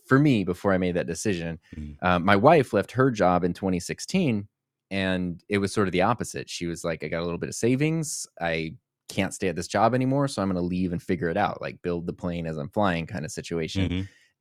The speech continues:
Speaker 1: And that's definitely her personality. <laughs> It's definitely not my personality.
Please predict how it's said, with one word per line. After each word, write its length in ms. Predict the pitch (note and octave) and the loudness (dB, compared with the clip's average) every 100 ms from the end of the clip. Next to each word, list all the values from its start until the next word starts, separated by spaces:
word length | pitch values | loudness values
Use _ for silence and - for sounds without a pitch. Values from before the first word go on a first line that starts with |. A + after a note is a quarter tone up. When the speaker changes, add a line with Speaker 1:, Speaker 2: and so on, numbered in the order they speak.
| _ | _
Speaker 1:
And 320 | G2+ F#2+ F#2 E2+ | 2 4 4 6
that's 320 | A2 G#2 - _ _ _ | 4 4 -12 _ _ _
definitely 360 | C3 B2 B2+ A2 | 4 4 4 4
her 180 | G#2 G#2+ | 6 4
personality. 840 | A2+ G2+ G2+ G2 B2+ A#2+ C#3+ E3 E3 | 4 2 4 6 6 6 4 2 0
<laughs> 20 | |
It's 160 | F#2 | -4
definitely 320 | - G#2 G#2 F#2 | 2 2 2 0
not 240 | F#2 F#2+ | 0 0
my 180 | G2 G#2 | 2 2
personality. 760 | A#2+ A#2 B2+ C3 C#3 D3+ D#3 | 0 0 2 4 4 4 -2